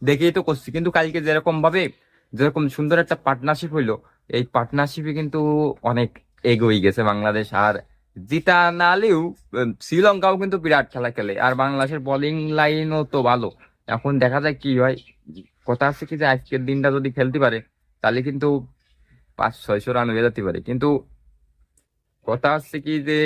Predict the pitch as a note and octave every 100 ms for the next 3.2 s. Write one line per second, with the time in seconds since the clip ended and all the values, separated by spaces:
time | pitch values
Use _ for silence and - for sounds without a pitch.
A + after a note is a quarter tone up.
0 | D3+ - _ _ _ A#2+ A#2 B2+ D3+ C#3+
1 | C#3 A2+ A2+ B2+ C3+ C3 - _ _ _
2 | - F#2+ G2+ - G#2 - - A2 B2 -
3 | A#2+ A2